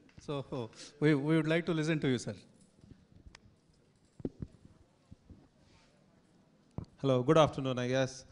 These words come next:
Speaker 2: Um, so, so far we have been talking about latest technologies, uh, A R, V R, A I. What am I going to do? It's too confusing. So what to do? So, I mean, our experts, uh, mentioned that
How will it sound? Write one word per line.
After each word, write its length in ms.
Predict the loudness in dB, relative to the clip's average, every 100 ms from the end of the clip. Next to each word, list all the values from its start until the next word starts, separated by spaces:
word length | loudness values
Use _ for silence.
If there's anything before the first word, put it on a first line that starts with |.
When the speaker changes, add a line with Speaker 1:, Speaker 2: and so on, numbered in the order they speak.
| _ _ _ _ _ _ _
Speaker 2:
Um, 260 | -14 -12 -12 -12 -6
so, 80 | -4 -2 -6 -12 -20 _ _ -2
so 100 | -2
far 100 | 0 2
we 40 | 2
have 120 | 2 -2
been 120 | -4
talking 280 | -6 -4 -6 -4
about 160 | -4
latest 400 | -4 -4 -4 -4 -6
technologies, 680 | -4 -4 -4 -4 -4 -4 -6 -12 -20 _ _
uh, 540 | -6 -4 -2 -2 -2 0
A 80 | 2
R, 260 | 2 0 0
V 160 | -2 0
R, 240 | 0 -2
A 240 | -2 0
I. 360 | 0 -2 -2 -6 -10 -20 _ _ _ -4
What 200 | -2 0
am 40 | 0
I 40 | 2 2
going 200 | 0 -2
to 60 | -2
do? 160 | 0 -2 -2 -8 -16 _
It's 220 | -14 -12
too 160 | -4 -2
confusing. 520 | 0 -2 -4 -6 -8 -12 _ _ _ _ _
So 140 | -12 -2
what 140 | 0 0
to 60 | 0
do? 40 | -2 -6 -16 -20 _ -20 -20 -20 _ _ 2
So, 80 | 4 4 2 -4 -16 -12
I 80 | -6
mean, 240 | -4 -4 -4
our 180 | -4 -2
experts, 420 | 0 0 0 0 -6
uh, 240 | -2 0 2
mentioned 440 | 2 0 -2 -4 -2
that 120 | -4